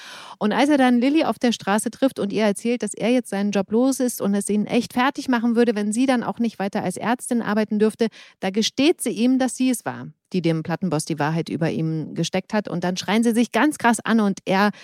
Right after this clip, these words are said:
sagt ihr, er hofft, dass sie die Zulassung für immer verliert.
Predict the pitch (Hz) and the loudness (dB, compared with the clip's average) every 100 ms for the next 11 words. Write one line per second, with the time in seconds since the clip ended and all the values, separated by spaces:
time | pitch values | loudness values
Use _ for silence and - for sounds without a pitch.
0 | - - 185 175 - 180 170 - 147 139 | -14 0 2 2 0 2 2 0 -6 -2
1 | 165 - 143 139 175 160 147 - 170 151 | -4 -4 -10 -6 -2 -2 -2 -2 -2 -2
2 | - 143 143 147 - 196 185 165 143 - | -2 -6 -4 -8 -2 2 4 2 -2 -4
3 | 151 143 143 - | -4 -4 -6 -12